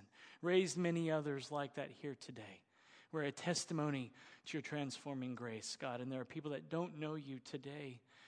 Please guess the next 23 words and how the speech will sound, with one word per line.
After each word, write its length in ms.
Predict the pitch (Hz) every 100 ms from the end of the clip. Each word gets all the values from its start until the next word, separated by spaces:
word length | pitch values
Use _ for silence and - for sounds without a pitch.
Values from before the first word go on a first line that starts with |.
| - -
And 80 | 143
I 40 |
pray 260 | 139 - 156
that 160 | 147 139
by 120 | 135
the 180 | 123 117 - -
regenerating 840 | - 131 131 156 147 147 143 139 127
power 520 | - 143 139 135 135
of 140 | 123
the 100 | 127
Holy 300 | 127 147 135
Spirit 420 | 131 - - 139 131
as 120 | 120
they 100 | 127
hear 220 | 120 143
the 100 | 131
gospel, 540 | 120 131 127 - 143
that 180 | 127 120
you 160 | 127 127
would 160 | 120
save 460 | 117 - 143 131 127
them 180 | 131 120
and 140 | 117